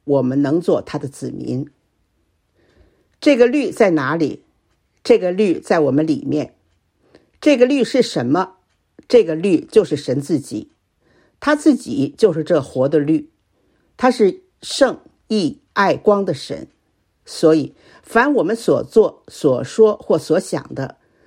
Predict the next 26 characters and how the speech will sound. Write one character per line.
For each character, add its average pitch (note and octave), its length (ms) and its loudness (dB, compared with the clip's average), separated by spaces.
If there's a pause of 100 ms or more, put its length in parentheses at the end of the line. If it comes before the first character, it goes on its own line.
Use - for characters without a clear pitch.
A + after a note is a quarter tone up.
(200)
不 A3+ 120 4
论 B3+ 220 4
我 D3 80 -4
们 C#3+ 140 -2
如 D3 200 4
何 F3+ 200 2
行 C#3+ 400 -4
动 G3 320 2
或 D#3+ 300 0
行 D3+ 240 -4
事 D#3 140 -6
为 C#3 160 -4
人， D3 400 -6 (220)
都 F#3 140 4
必 G#3+ 160 -2
须 G#3 200 -4
百 D3 280 -4
分 G3+ 180 -4
之 G#3 160 2
百 - 520 -6
与 D3+ 200 0
这 D3 180 2
位 D#3+ 160 2
神 C3 340 -4
相 F3 260 -4
称。 - 220 -6